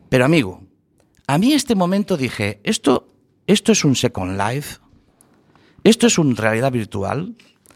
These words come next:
esto es un, quiero que mi personaje, yo vivir a través de mi personaje,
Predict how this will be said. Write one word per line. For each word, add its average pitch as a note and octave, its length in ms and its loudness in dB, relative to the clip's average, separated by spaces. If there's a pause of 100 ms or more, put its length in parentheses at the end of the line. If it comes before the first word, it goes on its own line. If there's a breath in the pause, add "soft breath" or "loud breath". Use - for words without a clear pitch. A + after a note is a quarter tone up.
(260 soft breath)
esto A3 260 4
es - 140 2
un, D#3+ 160 4
quiero G3 300 -2
que D#3+ 120 -4
mi D3 120 0
personaje, C3+ 760 -4
yo C3+ 160 4
vivir E3+ 280 -2
a C#3+ 60 0
través B2 260 -6
de D3+ 60 -6
mi C#3 100 -2
personaje, A#2 580 -4